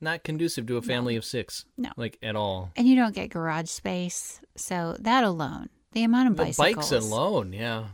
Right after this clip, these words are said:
Speaker 2: that we have.
Speaker 1: Basketballs, the skateboards.
Speaker 2: And if you're right on the bike path, you're gonna need a bicycle.
Speaker 1: Yeah.
Speaker 2: Anyway, so right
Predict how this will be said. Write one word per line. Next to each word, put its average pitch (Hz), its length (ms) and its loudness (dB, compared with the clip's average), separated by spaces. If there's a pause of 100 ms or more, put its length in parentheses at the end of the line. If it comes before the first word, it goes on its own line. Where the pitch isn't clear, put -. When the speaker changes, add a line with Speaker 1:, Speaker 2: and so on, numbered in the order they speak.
Speaker 2:
that - 140 -4
we - 100 -4
have. 120 200 -2
Speaker 1:
Basketballs, 123 640 -2
the 87 80 -12
skateboards. - 100 -6
Speaker 2:
And 247 100 4
if 254 180 2
you're 247 260 0
right 208 460 -2 (100)
on 214 240 0
the 165 100 -2
bike 170 320 -6
path, - 340 -12 (220)
you're 277 160 0
gonna 370 240 -4
need 311 360 2
a 185 80 -6
bicycle. 220 560 -8 (220)
Speaker 1:
Yeah. - 120 -12 (100)
Speaker 2:
Anyway, 185 320 -6 (340)
so 233 320 -2
right 247 520 0